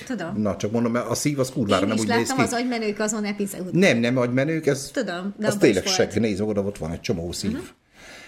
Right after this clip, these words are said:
Speaker 2: De nagyon szeretlek, Dóra, tényleg, köszönöm szépen. Egy jósnő vagyok, írja Blanka, és neki a szemei helyén lettek szívek.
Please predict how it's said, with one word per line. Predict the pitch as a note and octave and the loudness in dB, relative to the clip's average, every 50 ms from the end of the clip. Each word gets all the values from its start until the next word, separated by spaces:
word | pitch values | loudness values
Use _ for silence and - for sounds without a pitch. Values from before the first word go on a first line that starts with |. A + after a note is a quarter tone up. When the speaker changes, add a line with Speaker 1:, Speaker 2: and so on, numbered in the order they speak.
| - - | -4 2
Speaker 2:
De | - C#3 C#3 C3+ C3 C3 C3 - - - - _ _ _ _ _ _ _ _ _ - - - - - _ _ _ _ | 4 6 6 6 4 2 0 -4 -10 -18 -20 _ _ _ _ _ _ _ _ _ -6 -6 -6 -8 -20 _ _ _ _
nagyon | - A2 G#2 G2+ G2+ | -2 0 0 0 0
szeretlek, | - - F#2+ F2+ E2+ - F#2 E2+ | 0 -2 -2 -2 -2 -2 -2 0
Dóra, | G#2 A2+ C3 D3+ F3 | 0 0 2 0 0
tényleg, | F3 - F#2 A2 B2+ B2+ | 0 0 0 0 0 -2
köszönöm | - - - - - F2 | -2 -4 -4 -4 -4 -4
szépen. | - - D#3 - E3+ C#3 C3 - - - - - - | -2 0 2 2 2 0 0 -4 -12 -16 -14 -6 -2
Egy | G2+ G#2+ | 0 4
jósnő | C3+ E3 E3 C#3+ - - A2+ G#2 | 4 4 4 4 0 0 0 2
vagyok, | A2 C3 B2+ A2 - - | 2 2 0 0 0 0
írja | B2 A2+ G#2+ F2+ | 2 2 2 0
Blanka, | - C#3 E3 F3 D#3 - D3 B2+ G#2+ F#2+ E2 | 0 0 0 0 0 2 4 4 4 2 0
és | A2 - - | -4 -4 -2
neki | - A2 - - | -4 -4 0 0
a | G#2 G2+ | 0 0
szemei | - - C3+ A2+ G2+ F#2+ F#2+ E2 | 2 2 2 4 4 2 0 0
helyén | F2+ G#2 G2+ F#2+ F#2 G2 | 0 0 0 0 0 -2
lettek | G2+ G2 - - E2+ - | -2 -2 -2 -4 -4 0
szívek. | - - E3+ D#3 - - - | 2 2 4 4 2 0 -2